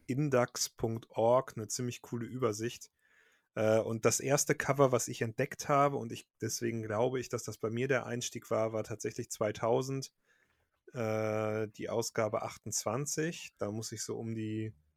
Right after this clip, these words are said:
sechs, vielleicht sieben Jahre gewesen sein. Es hat dann aber ganz schön lange gedauert, bis ich dann regelmäßig zum, äh, Leser wurde.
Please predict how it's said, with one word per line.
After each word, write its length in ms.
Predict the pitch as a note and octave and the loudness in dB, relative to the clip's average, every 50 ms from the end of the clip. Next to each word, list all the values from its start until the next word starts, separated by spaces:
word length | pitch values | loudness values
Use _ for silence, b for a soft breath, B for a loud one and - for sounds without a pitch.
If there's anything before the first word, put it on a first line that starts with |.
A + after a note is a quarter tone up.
| _ _ _ _ _ _ _ _ _ | _ _ _ _ _ _ _ _ _
sechs, 480 | - - A#2 A2+ - - - - - | -6 -4 -4 -4 -4 -6 -10 -10 -10
vielleicht 320 | - - A2+ A2 G#2+ - - | -8 -6 -4 -4 -4 -6 -6
sieben 280 | - A2+ A#2 A#2+ A#2+ | -8 -8 -6 -2 0
Jahre 340 | A#2 A2+ A#2+ C3 C3+ C#3 C3+ | 2 2 4 4 4 2 2
gewesen 380 | C3 C3 B2+ C3 C3+ C3+ C#3+ C3+ | 0 0 0 0 -2 -2 -2 -2
sein. 340 | C3+ C3+ C#3 C#3+ D3 C#3+ B B B B B B B B | -2 -2 0 0 -2 -4 B B B B B B B B
Es 80 | B D3+ | B 0
hat 100 | D3+ - | 2 2
dann 60 | F3 | 2
aber 180 | D#3 C#3+ C#3+ C#3 | 4 4 4 4
ganz 220 | C3+ D3+ F3+ - | 4 4 2 2
schön 140 | - E3+ D3+ | 0 0 2
lange 200 | D3 C#3+ D3 C3+ | 2 2 2 2
gedauert, 460 | C3 B2 A#2 A2+ B2 D3+ E3 D#3 - | 2 2 4 4 6 6 6 4 0
bis 160 | - - - | -4 -6 -6
ich 100 | C3 - | -4 0
dann 220 | - B2+ A#2+ B2+ A#2+ | 2 2 2 2 0
regelmäßig 880 | A#2 A#2+ C#3 F3 D#3+ D3+ C3 A#2 A2 G#2+ A2+ A2 - - A2 - - | 2 2 2 4 4 4 2 2 2 0 0 0 -2 -2 -6 -8 -8
zum, 560 | - - - A2 G#2+ A2 G#2+ G#2+ G#2+ A#2 B2 - | -6 -4 -2 -2 -2 0 -2 -2 -2 -4 -4 -4
äh, 240 | A#2 G#2+ G#2+ G#2 G#2 | -4 -2 0 0 -2
Leser 540 | G#2 G#2+ A2 G#2+ A2 G#2+ A2 G#2 G#2 G#2 | -2 -2 0 0 0 0 0 -2 -2 -2
wurde. 460 | A2 G#2+ G#2 G#2+ G#2+ A#2 B2 C#3+ D#3+ | -2 -2 -2 -2 0 0 0 0 0